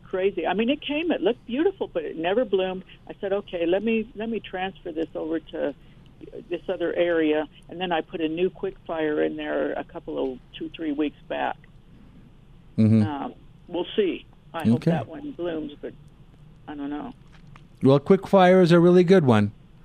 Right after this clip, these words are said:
Speaker 2: I
Speaker 1: That's
Speaker 2: hear.
Speaker 1: what I understood, so
Speaker 2: Yeah.
Speaker 1: I'm hoping this one does better. Maybe the one I transferred won't like that area again, and maybe I'll be up to doing just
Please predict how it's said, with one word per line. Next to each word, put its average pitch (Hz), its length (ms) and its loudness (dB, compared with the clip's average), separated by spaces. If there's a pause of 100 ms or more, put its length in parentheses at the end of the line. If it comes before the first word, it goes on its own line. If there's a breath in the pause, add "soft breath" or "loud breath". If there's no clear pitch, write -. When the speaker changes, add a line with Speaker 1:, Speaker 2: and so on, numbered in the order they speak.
(280 soft breath)
Speaker 2:
I 120 100 2
Speaker 1:
That's 123 120 4
Speaker 2:
hear. 131 140 6
Speaker 1:
what 117 60 0
I 196 380 -2
understood, 190 720 -6
so 156 140 -8
Speaker 2:
Yeah. 117 200 -4 (160)
Speaker 1:
I'm 180 120 -10
hoping 190 320 -10
this 170 200 -12
one 160 180 -12
does 151 200 -4
better. 160 300 -4
Maybe 160 260 -2
the 165 100 -2
one 165 200 -4
I 160 100 -4
transferred 156 680 -12 (460)
won't 175 220 -6
like 165 240 -2
that 156 180 -4
area 160 400 2
again, 156 400 -8
and 147 140 -6
maybe 156 260 2
I'll 156 140 0
be 147 180 -8
up 131 120 -6
to 147 80 -14
doing 147 280 -10
just 151 140 -6